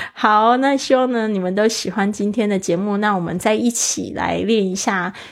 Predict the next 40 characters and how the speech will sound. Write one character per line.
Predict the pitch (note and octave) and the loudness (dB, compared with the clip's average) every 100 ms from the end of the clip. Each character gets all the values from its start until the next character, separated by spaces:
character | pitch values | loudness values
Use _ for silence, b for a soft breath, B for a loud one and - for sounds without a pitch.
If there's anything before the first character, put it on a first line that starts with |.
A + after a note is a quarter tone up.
| B | B
就 | - | -2
是 | F#3+ - F3+ | 0 0 -2
今 | - G3+ | 0 0
天 | G3 G3+ | 2 0
这 | G3 | 2
个 | F3+ E3+ | 2 0
爱 | - G#3 | 0 0
默 | F#3+ F#3+ F3 | 0 0 0
生 | - F#3 E3+ | 0 -2 -2
的， | F3 - - - | -4 -4 -6 -6
这 | F3 | -4
个 | F3 - - | -4 -4 -6
Emerson | G#3 G3+ G3+ - E3+ - | -2 0 0 0 -2 -4
的 | D2 - - | -8 -10 -6
这 | F#3+ - | -6 -4
个 | - G2 - - | -4 -6 -6 -2
格 | G3 G3 | 2 4
言， | G3+ G3 | 4 2
好 | A3+ F#3+ | 0 0
吗？ | F3+ F3+ F#3 G3 _ _ _ _ _ _ _ _ _ _ _ _ _ _ _ B B B | 0 0 -2 -6 _ _ _ _ _ _ _ _ _ _ _ _ _ _ _ B B B
"The | - G#3+ | -2 0
purpose | - C4 C4 A#3 - | 4 2 4 0 2
of | - G3 | -2 0
life | F#3 F3 F#3+ - - | 0 0 -2 -8 -6
is | G3+ F3+ G3+ | -4 -2 0
not | F#3+ - | 0 -2
to | - | -4
be | F3+ F#3 | -4 -2
happy. | - F#3+ - - G3 G#3+ _ _ | -2 -4 -4 -6 -6 -10 _ _
It | A3+ A3+ | 0 2
is | G#3+ - | 2 0
to | - | -4
be | G3+ F#3+ | -2 -2
useful, | F#3 G3+ G#3+ - - E2+ - _ b b | 0 0 0 -2 -2 -4 -8 _ b b
to | A3+ | 0
be | G#3 G#3 | 2 0
honorable, | - G#3 G#3+ F#3+ - F#2+ D#2+ A#3 - b b | 0 0 2 0 -2 -4 -4 -6 -12 b b
to | - | -6
be | F#3+ G#3 | -2 -2
compassionate, | - F#3+ F#3+ G3+ G3 - - D#2 - - | 0 -2 -2 -2 -2 -2 -4 -8 -10 -10